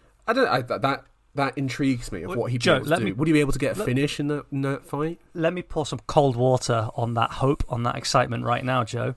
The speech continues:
Speaker 1: Yeah.
Speaker 2: Damir Ismagulov is not gonna win a five-round main event.
Speaker 1: Really?
Speaker 2: He can't do it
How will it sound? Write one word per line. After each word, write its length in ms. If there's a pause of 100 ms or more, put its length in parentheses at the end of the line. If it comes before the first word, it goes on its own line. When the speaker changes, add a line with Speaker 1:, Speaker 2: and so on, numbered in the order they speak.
Speaker 1:
Yeah. 200 (500)
Speaker 2:
Damir 300
Ismagulov 460
is 100
not 220
gonna 160
win 380
a 60
five-round 440
main 140
event. 260 (1000)
Speaker 1:
Really? 680 (480)
Speaker 2:
He 200
can't 320
do 120
it 220